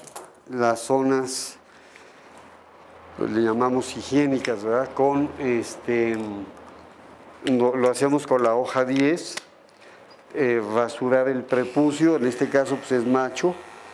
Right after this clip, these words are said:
todo lo que es esta zona de, de los genitales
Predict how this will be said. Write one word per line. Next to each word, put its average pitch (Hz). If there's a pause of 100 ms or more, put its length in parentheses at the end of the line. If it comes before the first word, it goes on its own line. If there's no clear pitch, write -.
(300)
todo 131
lo 120
que 127
es -
esta 127
zona 127 (3250)
de, 117
de 117
los 113
genitales 143